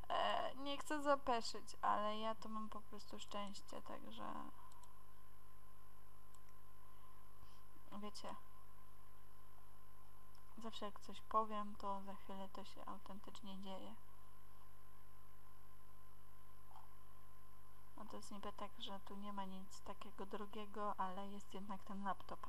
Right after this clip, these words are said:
a... Złodzieje to się zawsze pokuszą. I w sumie to... Może damy podaj śniadanie, żeby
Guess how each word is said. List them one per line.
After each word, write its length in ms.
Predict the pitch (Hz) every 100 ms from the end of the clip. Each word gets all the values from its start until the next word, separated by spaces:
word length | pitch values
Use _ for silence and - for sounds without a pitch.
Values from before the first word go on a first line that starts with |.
| -
a... 240 | 180 175 180 - - - - - - - - - - - - - - - - - - - - - - - - - -
Złodzieje 560 | 208 214 214 214 214 214
to 120 | 208
się 180 | 214 202
zawsze 320 | 196 - -
pokuszą. 680 | - - - 185 - 185 180 -
I 300 | 247 262 254
w 100 | 262
sumie 480 | - - 196 196 185 - -
to... 100 | - 214 - - - - - - - - - - - - - -
Może 380 | 226 226 226
damy 400 | 220 214 202 202 196 - - -
podaj 360 | 202 190 180
śniadanie, 800 | - 185 175 180 180 175 175 180
żeby 240 | 208 -